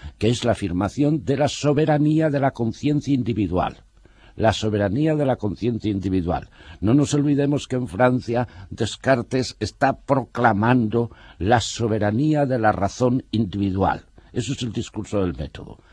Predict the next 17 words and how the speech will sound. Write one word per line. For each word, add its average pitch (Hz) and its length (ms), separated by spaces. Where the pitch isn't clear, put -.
"Jamás 127 720
aceptaré 123 640
como 113 240
verdad 113 440
sino 127 360
las 117 220
ideas 143 380
claras 127 640
y 110 80
distintas". - 1040
Que 131 280
lo 110 280
que 113 120
es 139 160
claro 160 220
y 175 40
distinto 160 640